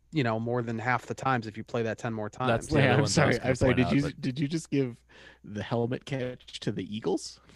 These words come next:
Speaker 1: No,
Speaker 2: Uh,
Speaker 1: I'm, I'm
Speaker 2: both.
Speaker 1: talking about two different games where he
Speaker 2: Okay.
Speaker 1: got super unlucky and
Speaker 2: Yeah.
Speaker 1: should have won Super Bowl championships. More Super Bowl championships.
Speaker 2: Yes. So, yeah, he's gotten lucky a few times. Like, that's for, that's true, but the David Tyree catch,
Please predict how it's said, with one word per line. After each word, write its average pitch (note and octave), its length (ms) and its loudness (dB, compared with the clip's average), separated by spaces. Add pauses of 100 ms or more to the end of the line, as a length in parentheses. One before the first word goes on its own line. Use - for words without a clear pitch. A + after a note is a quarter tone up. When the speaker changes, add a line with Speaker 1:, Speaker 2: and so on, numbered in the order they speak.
(100)
Speaker 1:
No, G3 300 10
Speaker 2:
Uh, - 40 10
Speaker 1:
I'm, D#3+ 180 8
I'm - 120 8
Speaker 2:
both. A2+ 80 8
Speaker 1:
talking G#3+ 140 10
about E3 160 8
two A#3 220 4
different E3+ 460 6
games C#3 480 6
where C3+ 180 6
he - 120 -8
Speaker 2:
Okay. G#3+ 40 2
Speaker 1:
got D#3 240 2
super E3+ 320 2
unlucky D3+ 400 6
and C3 80 4
Speaker 2:
Yeah. E2+ 80 0
Speaker 1:
should D3 120 0
have B2 120 4
won A#2+ 160 -4
Super F#3 220 -2
Bowl A#2+ 120 2
championships. G#2 720 -10
More D#3+ 360 -2
Super - 260 -10
Bowl F2 140 -8
championships. E2 580 -16 (140)
Speaker 2:
Yes. - 360 -6 (240)
So, D3+ 120 -2
yeah, E3 160 2
he's E3+ 200 -2
gotten F#3 220 -2
lucky C3+ 240 -4
a C#3+ 40 -6
few F#2+ 160 -8
times. - 500 -8
Like, F#2 220 -8
that's - 380 -8
for, A2+ 160 -6 (120)
that's G#2 200 -4
true, F3 220 0
but G2 160 -4
the G2+ 60 -12
David G2 280 0
Tyree F2+ 320 0
catch, - 460 -6